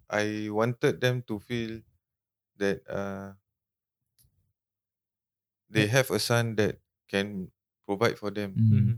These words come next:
Speaker 1: uh, and get them out from this, uh, we can say poverty lah.
Speaker 3: Mm.
Speaker 2: Mm-hmm.
Speaker 1: Uh, but, uh, they tell me, "You don't worry about the money. You don't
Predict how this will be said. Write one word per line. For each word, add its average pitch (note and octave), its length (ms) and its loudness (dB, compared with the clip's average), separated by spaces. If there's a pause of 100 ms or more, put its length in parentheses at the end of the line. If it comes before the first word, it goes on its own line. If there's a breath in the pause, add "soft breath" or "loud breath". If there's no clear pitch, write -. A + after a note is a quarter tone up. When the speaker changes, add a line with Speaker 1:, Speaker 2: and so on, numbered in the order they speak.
Speaker 1:
uh, G2 200 -8
and G2 200 -6 (360)
get G#2+ 240 0
them A#2 400 -2
out A2+ 320 0
from F#2+ 280 -14
this, G#2+ 360 -4
uh, F#2+ 340 -10 (1080)
we G2 80 -10
can G#2 200 -6
say A#2 160 2
poverty G#2 560 -6
lah. F2+ 140 -10 (180)
Speaker 3:
Mm. A2 80 4
Speaker 2:
Mm-hmm. G2+ 240 6 (260)
Speaker 1:
Uh, F#2+ 260 -8 (120)
but, G2 180 0 (840)
uh, F#2+ 640 -4 (240)
they G#2 240 -2
tell A2+ 200 4
me, A#2+ 360 2 (380)
"You G#2 140 -2
don't B2 220 4
worry B2 260 4
about G2+ 240 2
the G#2 80 4
money. B2 400 0 (1120)
You G#2 240 2
don't A#2 240 6